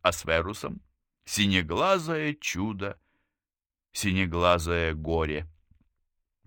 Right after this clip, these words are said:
«Теперь вот что», сказал Сварог. «Проверьте быстренько по архивам восьмого департамента,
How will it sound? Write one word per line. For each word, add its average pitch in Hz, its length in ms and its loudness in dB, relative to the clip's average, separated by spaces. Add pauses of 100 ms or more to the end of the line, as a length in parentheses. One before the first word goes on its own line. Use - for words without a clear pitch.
«Теперь 127 340 6
вот 87 240 4
что», 95 340 2 (460)
сказал 101 400 4
Сварог. 90 500 2 (560)
«Проверьте 143 580 6
быстренько 131 640 2
по 101 180 6
архивам 117 580 2
восьмого 101 480 4
департамента, 85 960 2